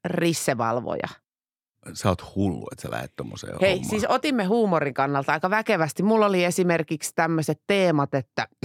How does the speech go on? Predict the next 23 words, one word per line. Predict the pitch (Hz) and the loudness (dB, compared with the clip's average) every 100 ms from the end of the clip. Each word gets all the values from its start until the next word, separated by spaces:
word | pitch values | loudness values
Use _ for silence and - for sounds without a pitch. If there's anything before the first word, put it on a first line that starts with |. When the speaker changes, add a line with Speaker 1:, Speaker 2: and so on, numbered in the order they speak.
| 247 | 0
Speaker 1:
<clears throat> | 196 202 - | 2 0 -2
kolme | - 220 202 165 | 0 2 4 4
asiaa, | 143 139 139 110 - | 2 2 0 0 2
kolme | 254 269 196 | 4 4 2
pointtia. | 151 156 139 120 - 120 - - | 2 2 2 0 -4 -4 -4 -4
Speaker 2:
Flora, | - 98 98 - - | 2 6 6 4 -2
fauna. | - 82 73 71 64 - _ - | -4 -2 0 -2 -6 -10 _ 0
Speaker 1:
Ei, | 156 147 _ 147 | 0 0 _ 0
vaan | 156 147 | 2 2
että, | 151 - 147 - _ _ _ _ _ _ _ - | -2 -2 -4 -4 _ _ _ _ _ _ _ -4
ö, | 156 151 | 0 2
kaveria | - 202 233 190 135 | 2 2 2 2 2
ei | 151 | 2
jätetä, | 202 196 - 156 139 - | 2 0 0 -4 -6 -10
Speaker 2:
Mhm. | - 76 85 | -6 -6 -4
Speaker 1:
koko | - 196 196 | 0 2 4
lattiamatolle | 156 - 147 135 135 139 127 127 | 2 2 2 2 2 2 2 2
ei | 135 | 2
oksenneta | 165 - 135 127 131 131 123 _ _ - | 0 0 0 0 0 -2 -4 _ _ -10
ja | |
ketään | 156 143 - 127 | -2 -2 0 -2
ei | 113 | -2
lyödä. | 117 90 67 - | -4 -4 -6 -10